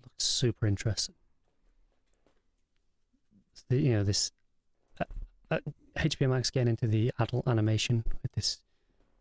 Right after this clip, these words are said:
uh, sci-fi drama, uh, is what they, they pitched as. I don't know if that means it'll be,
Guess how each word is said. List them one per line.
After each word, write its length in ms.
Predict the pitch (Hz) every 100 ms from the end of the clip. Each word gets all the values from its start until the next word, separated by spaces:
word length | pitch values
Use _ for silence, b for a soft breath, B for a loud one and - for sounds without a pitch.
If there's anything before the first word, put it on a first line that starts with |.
| _ _ _ _ _ _ -
uh, 220 | 113 101 - - -
sci-fi 540 | - 120 117 120 110 - -
drama, 420 | - 110 110 104 - -
uh, 40 | 135
is 380 | 120 123 120 104
what 120 | 110
they, 120 | 113
they 140 | 107 110
pitched 260 | - -
as. 100 | 113
I 60 | 113
don't 120 | 123
know 60 | 110
if 80 |
that 120 | - 107
means 220 | 104 104
it'll 160 | 110
be, 220 | 104 104